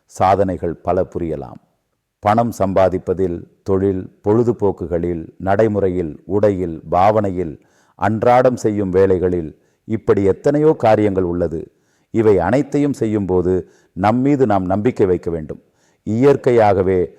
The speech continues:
நாம் நம்மிலுள்ள ஒவ்வொரு உறுப்புகளையும் நம்புகிறோம். கையில் எடுக்கும் உணவு வாய்க்குத்தான் போகும், மூக்கிற்கு போகாது. ஏனென்றால் நம் கைகளையும்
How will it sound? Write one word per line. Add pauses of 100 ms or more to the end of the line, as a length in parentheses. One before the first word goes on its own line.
(180)
நாம்
நம்மிலுள்ள
ஒவ்வொரு
உறுப்புகளையும்
நம்புகிறோம். (440)
கையில்
எடுக்கும்
உணவு
வாய்க்குத்தான்
போகும், (340)
மூக்கிற்கு
போகாது. (480)
ஏனென்றால் (200)
நம்
கைகளையும்